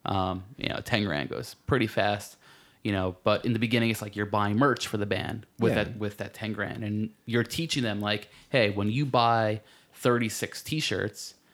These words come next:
Speaker 1: you don't take the, you know, if you sell the shirts for ten bucks each, you don't take the three hundred sixty bucks and go to the movies and buy popcorn for you and your girlfriend. You're taking that three sixty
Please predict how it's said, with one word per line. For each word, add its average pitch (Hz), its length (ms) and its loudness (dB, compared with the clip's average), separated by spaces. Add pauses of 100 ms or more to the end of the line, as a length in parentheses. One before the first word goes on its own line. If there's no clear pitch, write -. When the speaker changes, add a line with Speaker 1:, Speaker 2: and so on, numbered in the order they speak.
(340)
Speaker 1:
you 135 140 4
don't 139 200 6
take 123 280 -6
the, 101 340 2 (480)
you 107 140 -2
know, 95 100 2
if 92 200 -2
you 110 40 -8
sell 101 160 0
the 101 80 -2
shirts 98 240 2
for 101 140 -10
ten 110 260 -2
bucks 101 300 -2
each, 131 260 0
you 120 60 2
don't 113 160 2
take 123 180 -2
the 117 80 -2
three 113 240 -2
hundred 107 220 0
sixty 110 240 -8
bucks 117 360 -2
and 101 220 -4 (640)
go 131 120 6
to 123 60 4
the 110 80 6
movies 117 320 4
and 107 100 0
buy 101 140 2
popcorn 104 600 -2
for 110 120 -2
you 107 160 0
and 101 80 0
your 95 80 -2
girlfriend. 110 520 2 (360)
You're 139 140 4
taking 131 300 2
that 110 120 4
three 120 220 -2
sixty 110 560 -4